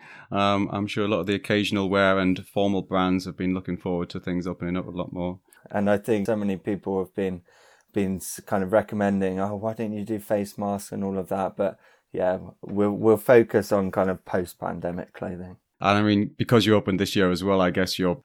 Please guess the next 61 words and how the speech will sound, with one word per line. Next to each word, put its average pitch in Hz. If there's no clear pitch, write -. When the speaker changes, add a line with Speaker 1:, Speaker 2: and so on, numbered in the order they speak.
Speaker 1:
you 107
knew 110
that 95
it 85
was 82
gonna 90
be 90
a 87
time 92
when 90
things 90
would 87
open 90
up 85
and 87
you'd 87
probably 90
hit -
that -
rush 85
anyway 87
with 85
your 87
own 87
product. 85
And 131
a -
lot 139
of 113
people 87
are 85
doing 85
face 90
masks 87
as 82
well, 104
so 87
not -
everybody 85
needs 85
to 85
do 85
them. 90
Regarding 139
sustainability, 123
obviously 110
it's -
very 101
important 95
to 90
you. 90
So 107
what 113
made 104
you 107
want 104
to 98
start 113
a 87
sustainable 82
brand? 82